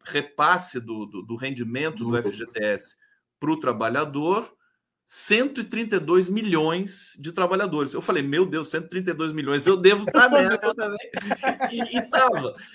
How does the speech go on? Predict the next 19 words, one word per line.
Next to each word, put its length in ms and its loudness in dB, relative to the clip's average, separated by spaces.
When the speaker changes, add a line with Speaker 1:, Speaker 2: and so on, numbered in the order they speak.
Speaker 1:
Todos 320 4
estamos, 640 0
todos 360 -4
estamos 520 -4
que 140 -20
trabalhamos 580 -2
com 160 -14
carteira 380 -4
assinada 400 -6
uma 160 -2
vez 400 -4
nessa 300 -2
vida 340 -6
de 100 -8
Deus. 280 -4
Agora, 460 4
as 140 2
notícias 680 -2
boas 840 2